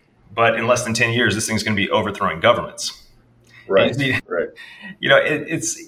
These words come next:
Speaker 1: if we want to understand how something here today might impact the future as a whole, we have to learn how to think about it first.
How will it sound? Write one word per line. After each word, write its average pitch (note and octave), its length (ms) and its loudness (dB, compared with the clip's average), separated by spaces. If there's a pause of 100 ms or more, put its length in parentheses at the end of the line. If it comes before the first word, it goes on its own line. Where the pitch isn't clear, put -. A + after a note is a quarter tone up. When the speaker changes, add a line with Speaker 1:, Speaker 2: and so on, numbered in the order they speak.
(120)
Speaker 1:
if D3+ 160 -4
we D3+ 120 -2
want F3 320 2
to E3 100 2
understand B2+ 880 -2 (300)
how C#3 320 2
something C#3 380 -4
here B2+ 140 -2
today A2+ 260 0
might A2 280 0
impact A#2 360 0
the - 80 -8
future A2 260 -6
as F#2 80 -4
a F#2+ 60 -4
whole, F2+ 500 -4 (140)
we G2+ 80 -2
have C3 100 2
to A#2+ 80 -8
learn A#2+ 160 0
how A2 360 2
to A2+ 120 -4
think A2+ 260 -4
about G2 200 2
it - 120 -6
first. - 500 -10